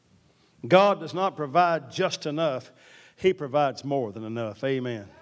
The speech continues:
The land of just enough was the land between Egypt and, and, uh, the promised land.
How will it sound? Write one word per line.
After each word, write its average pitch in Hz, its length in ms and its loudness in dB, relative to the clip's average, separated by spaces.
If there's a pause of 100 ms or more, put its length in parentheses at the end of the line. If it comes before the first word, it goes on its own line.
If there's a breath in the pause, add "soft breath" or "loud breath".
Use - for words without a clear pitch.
(1500 soft breath)
The 139 140 -6
land 196 280 2
of 135 140 -10
just 214 360 2
enough 165 360 0
was 147 140 -2
the 151 80 -2
land 165 280 0
between 165 520 -4
Egypt 170 540 -4 (240)
and, 143 300 -2 (500)
and, 135 280 -4
uh, 127 200 -2
the 123 100 -4
promised 156 380 2
land. 107 420 -8